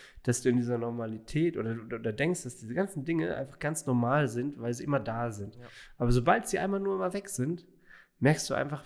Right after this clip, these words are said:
Speaker 1: wie gut das eigentlich war und du das gar nicht mehr vielleicht geschätzt hast.
Speaker 2: Ja.
Speaker 1: Und das ist halt das, was du sagst, dass man eigentlich ja wahrscheinlich voll Glück hat mit der ganzen Situation, aber immer noch die negativen Dinge sucht, wieso man nicht glücklich ist und wieso es besser sein könnte.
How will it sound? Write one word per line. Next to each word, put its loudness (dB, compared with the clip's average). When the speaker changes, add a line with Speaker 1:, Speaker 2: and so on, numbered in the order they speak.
Speaker 1:
wie -4
gut -2
das 0
eigentlich -4
war 4
und 0
du -8
das -8
gar -6
nicht -6
mehr 2
vielleicht -6
geschätzt -4
hast. -10
Speaker 2:
Ja. -6
Speaker 1:
Und 2
das 6
ist 2
halt 10
das, -2
was -2
du -2
sagst, 4
dass -8
man -2
eigentlich -4
ja 2
wahrscheinlich 4
voll 4
Glück -4
hat 2
mit -4
der 0
ganzen -6
Situation, -2
aber 6
immer 6
noch -2
die -4
negativen 2
Dinge 4
sucht, -2
wieso 2
man 0
nicht -8
glücklich -2
ist -4
und -4
wieso -4
es -8
besser 0
sein -6
könnte. -4